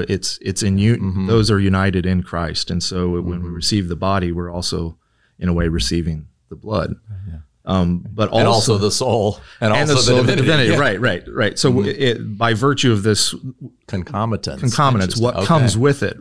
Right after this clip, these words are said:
Speaker 2: Yeah.
Speaker 1: But in a sort of extended sense, we're, what comes with Christ is the Father and the Holy Spirit. Um, and, and
Speaker 2: Yeah.
Speaker 1: this isn't touched
Speaker 2: Yeah.
Speaker 1: on very much. I think
Speaker 2: Mm-hmm.
Speaker 1: Matthias Shaben,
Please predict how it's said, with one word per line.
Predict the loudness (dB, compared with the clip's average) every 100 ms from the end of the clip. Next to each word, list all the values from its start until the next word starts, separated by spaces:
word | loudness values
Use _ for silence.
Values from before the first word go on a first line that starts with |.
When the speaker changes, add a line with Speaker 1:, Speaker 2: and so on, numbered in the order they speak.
| -12
Speaker 2:
Yeah. | -6 -4 -4 -6
Speaker 1:
But | 0 2
in | 4
a | 4 4
sort | 4 4
of | 2 -2 -4
extended | -2 0 2 2 2
sense, | 0 -4 -4 -4 -8 -14 _ _ _ _ _ _
we're, | -6 2 4 2 -2 _ _ _
what | -6 -6
comes | 0 4 4 4
with | 4 2 0 -4
Christ | 0 0 0 -2 -6 -8 -14 _ _ _ _ _
is | 0 0
the | 0
Father | -2 -4 -4
and | -6
the | -6
Holy | -10
Spirit. | -18 -10 -8 -8 -12 -20 _ _ _ _ _ _ _
Um, | -4 -2 0
and, | 0 0 -2
and | 0 0 0 -4
Speaker 2:
Yeah. | -6 -8 -8 -8 -8 -10 -12 -10
Speaker 1:
this | 0 2
isn't | 2 2 0
touched | -2 -2 0 2
Speaker 2:
Yeah. |
Speaker 1:
on | 2 0
very | -2 -2 -4
much. | -6 -8 -2
I | 0
think | 0 0 0
Speaker 2:
Mm-hmm. |
Speaker 1:
Matthias | 0 0 0 0
Shaben, | 0 0 0 0 0 -2